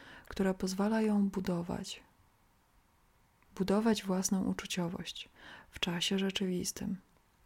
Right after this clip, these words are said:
I azymutem, względem którego budujesz własną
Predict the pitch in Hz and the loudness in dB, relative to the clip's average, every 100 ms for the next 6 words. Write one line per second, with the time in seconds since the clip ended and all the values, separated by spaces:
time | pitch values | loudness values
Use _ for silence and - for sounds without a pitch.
0 | _ _ _ _ _ - - - - - | _ _ _ _ _ -20 -18 -16 -18 -20
1 | - - 190 190 180 180 190 _ _ - | -20 0 4 6 4 0 -6 _ _ -20
2 | _ _ _ _ _ _ _ _ _ _ | _ _ _ _ _ _ _ _ _ _
3 | _ - - 180 180 175 175 180 220 247 | _ -12 -4 0 0 0 2 4 6 6
4 | 233 180 175 - - _ _ _ _ _ | 2 0 0 -2 -6 _ _ _ _ _
5 | _ - - - - - 185 190 208 202 | _ -20 -20 -18 -10 -2 2 4 6 4
6 | 202 - 185 185 190 190 190 185 185 - | 4 -2 0 2 2 2 2 2 0 -10
7 | - _ _ _ _ _ - - _ - | -20 _ _ _ _ _ -20 -20 _ -20
8 | - 185 175 202 214 185 175 185 180 - | -4 -2 4 6 6 4 2 0 0 0
9 | 175 170 170 | -2 -2 -4